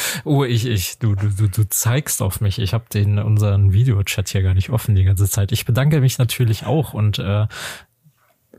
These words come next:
appelliere hier nochmal eindringlich an euch, den Instagram-Kanal <laughs> zu folgen,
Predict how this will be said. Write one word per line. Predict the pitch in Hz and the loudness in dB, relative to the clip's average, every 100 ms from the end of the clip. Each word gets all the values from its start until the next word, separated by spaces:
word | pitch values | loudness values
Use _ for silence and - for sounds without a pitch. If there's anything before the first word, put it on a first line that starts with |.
| _ _ - | _ _ -6
appelliere | 127 151 127 123 214 180 | 0 2 4 4 2 0
hier | 123 120 | 2 2
nochmal | 113 117 107 - | 0 0 -2 -2
eindringlich | - 127 175 151 101 101 95 98 | -4 0 2 2 2 0 0 -2
an | 113 101 | -4 -4
euch, | - - - - - - - - _ - | -4 -6 -10 -20 -16 -16 -16 -20 _ -2
den | 127 127 | 0 2
Instagram-Kanal | 123 - 98 113 90 - 104 - - 190 | 0 -2 -2 0 0 0 0 0 0 -2
<laughs> | |
zu | - 180 | -2 -4
folgen, | - - - - 170 - | -4 -4 -4 -2 -4 -4